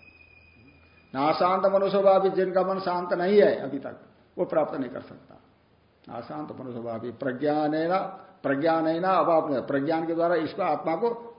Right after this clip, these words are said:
नहीं प्राप्त कर सकते। शास्त्र पढ़ने मात्र से नहीं होगा, यही कहना है यहाँ। तो कठोपनिषद से वाक्य लाया, "दुश्चरितात् अनुव्रता का, नाविरतो दुश्चरितात्, ना शांतो न समाहितः,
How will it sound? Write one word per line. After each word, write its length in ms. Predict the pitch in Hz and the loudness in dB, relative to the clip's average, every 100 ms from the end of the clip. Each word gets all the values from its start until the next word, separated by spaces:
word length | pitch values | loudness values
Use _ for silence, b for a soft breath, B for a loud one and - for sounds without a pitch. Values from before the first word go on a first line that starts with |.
| - | -6
नहीं 120 | 170 | -4
प्राप्त 320 | 185 110 - - | -2 -6 -6 -14
कर 80 | |
सकते। 300 | - - - - _ _ _ _ _ _ _ _ _ _ _ - _ _ _ _ _ _ _ - | -18 -20 -20 -20 _ _ _ _ _ _ _ _ _ _ _ -20 _ _ _ _ _ _ _ -6
शास्त्र 300 | 123 - 131 | -4 -4 -2
पढ़ने 280 | 135 127 123 | -2 0 0
मात्र 280 | 123 117 | 0 -2
से 140 | 110 123 | -6 -8
नहीं 120 | 113 | -6
होगा, 440 | 110 107 113 104 - | -6 -4 -4 -6 -4
यही 140 | 139 | -2
कहना 280 | - 110 73 | -2 -6 -8
है 140 | - | -12
यहाँ। 160 | - - - - b b b - | -16 -20 -20 -20 b b b -12
तो 80 | |
कठोपनिषद 460 | 117 123 127 131 131 | -2 2 4 2 2
से 200 | 131 123 | 2 2
वाक्य 280 | 120 117 123 | 2 0 -2
लाया, 440 | 110 113 139 - B B B - | -2 -2 -2 -6 B B B 0
"दुश्चरितात् 640 | 156 165 170 170 175 180 170 | 2 6 6 8 10 10 10
अनुव्रता 480 | 160 156 147 156 147 | 6 4 4 4 4
का, 440 | 120 107 101 104 135 | 4 0 -4 -4 0
नाविरतो 520 | 135 143 135 139 131 | 2 4 2 2 0
दुश्चरितात्, 720 | 135 - 135 120 135 127 123 | 0 -2 -2 0 2 2 0
ना 120 | 131 120 | -4 -4
शांतो 420 | 135 120 123 120 | -4 -6 -4 -6
न 40 | 117 | -6
समाहितः, 720 | - 120 117 110 113 113 | -8 -6 -6 -6 -4 -4